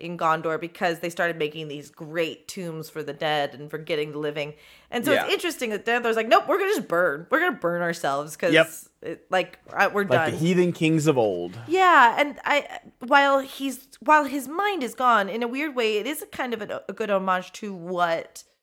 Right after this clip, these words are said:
Speaker 1: Gandalf says ab-, about, like, the lavishness of how kings have gotten in the way of them actually ruling.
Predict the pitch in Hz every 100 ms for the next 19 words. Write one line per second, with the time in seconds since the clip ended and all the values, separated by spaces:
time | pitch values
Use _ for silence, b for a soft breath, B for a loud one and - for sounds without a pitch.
0 | _ _ _ _ _ _ _ _ _ _
1 | 220 208 190 165 - - 180 170 131 -
2 | - - - _ 165 160 _ 165 170 151
3 | 160 160 175 156 160 151 160 160 - 160
4 | - 151 160 - 160 151 139 - 151 143
5 | 156 - - 131 123 127 113 151 131 160
6 | - - 175 156 151 156 151 143 139